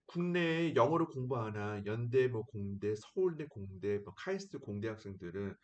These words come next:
도대체 지알이, 그, 그 단어가 그렇게 어려운 지알이 시험을 어떻게 잘 보는 거예요? 저는 정말 공부하기 힘든데 나, 나머지 주위를 보니까 진짜 고득점 받고, 뭐, 국가대표 스펙 같이 그걸 받고 미국, 자, 내노라 하는,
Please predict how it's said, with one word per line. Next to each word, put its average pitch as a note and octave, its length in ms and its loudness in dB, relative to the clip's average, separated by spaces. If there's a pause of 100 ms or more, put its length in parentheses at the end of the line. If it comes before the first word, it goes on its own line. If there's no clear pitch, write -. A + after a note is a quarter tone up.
(320)
도대체 F3+ 520 2
지알이, C#3+ 760 4 (360)
그, A#2 320 0
그 - 100 -12
단어가 D3 400 2
그렇게 - 180 -6
어려운 A#2+ 280 4
지알이 A#2 380 0
시험을 A2 360 -4
어떻게 F3 240 -4
잘 - 200 -6
보는 G#2 340 -4
거예요? E2+ 260 -8 (720)
저는 F3+ 260 8
정말 C#3+ 300 0
공부하기 B2 360 0
힘든데 B2 460 -4
나, G2 240 -6
나머지 A2+ 340 0
주위를 A#2+ 380 -4
보니까 G2+ 440 -6
진짜 G#2 260 -8
고득점 C3 480 -4
받고, E3 560 -4 (240)
뭐, F2+ 160 -10
국가대표 C3 600 -2
스펙 - 320 -8
같이 G2+ 360 -10
그걸 G2+ 140 -8
받고 F2 340 -10
미국, G2+ 380 -6 (320)
자, F2+ 200 -4
내노라 B2+ 360 4
하는, G#2 320 -2